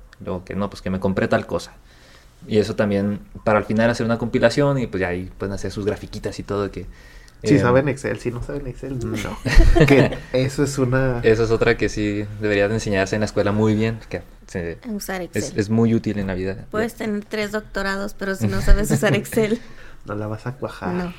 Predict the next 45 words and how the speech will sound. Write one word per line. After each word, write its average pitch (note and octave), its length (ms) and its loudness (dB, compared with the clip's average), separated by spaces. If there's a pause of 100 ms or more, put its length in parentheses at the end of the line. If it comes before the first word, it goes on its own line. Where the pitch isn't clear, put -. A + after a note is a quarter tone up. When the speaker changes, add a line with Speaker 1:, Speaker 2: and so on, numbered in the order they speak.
(840)
Speaker 1:
Y G2+ 100 -6
sí, F#2+ 160 -10
pero F#2 180 0
entonces, G2+ 600 -2
eh, G2 320 -2
pues F#2+ 100 0
sí, F3+ 80 4
tenemos A#2 280 -2
que B2+ 120 2
diferenciar A2+ 540 2
los A#2 100 -2
gastos A2+ 360 0
indispensables G#2+ 680 0
de A#2 80 4
los F#2+ 140 0
no G2 80 -2
indispensables. F#2+ 800 -4
O - 60 -16
sea, F2+ 360 -8
los F#2 140 0
gastos G2+ 240 -2
indispensables G#2+ 600 -2
como F#2 260 0
agua, G2 280 2
luz, F#2+ 280 0
gas, F#2+ 260 -2
pues - 160 -20
cualquier F#2+ 280 -4
servicio, G2+ 380 -4
¿no? A2 220 -6
Que F#2 80 -8
sí F#2 140 -12
tiene F#2+ 280 -4
su, F#2+ 160 -8
tu G2 60 -2
Speaker 3:
Internet. G2 440 -4 (340)
Speaker 1:
internet, F2+ 560 -6
claro. - 300 -18
Obviamente F#2 500 0
es - 380 -14
Speaker 3:
Ahorita, G#2 140 2
Speaker 1:
indispensable. G3 420 -2
Speaker 3:
ahorita F#3+ 300 -10
sí G3 200 -12
ya. E3+ 180 -12